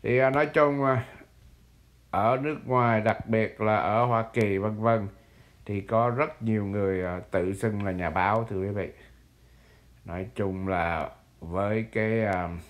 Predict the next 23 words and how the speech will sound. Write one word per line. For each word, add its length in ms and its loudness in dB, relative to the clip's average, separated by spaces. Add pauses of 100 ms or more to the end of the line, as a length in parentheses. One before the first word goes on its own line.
(1160)
camera 680 0
cầm 240 -4
tay, 500 2 (880)
họ 300 -6
đi 440 -2
quanh 320 0
quẩn 300 -2
chỗ 160 0
này, 300 -2
chỗ 140 -4 (100)
kia, 320 0 (800)
rồi 360 -4
quay 200 0
phim 300 -2
chụp 180 -6
hình, 240 -4 (880)
đăng 280 -2
lên 240 -2
YouTube. 420 -2 (1160)
Thì 220 -4
họ 420 -2
sau 220 -2
đó 320 0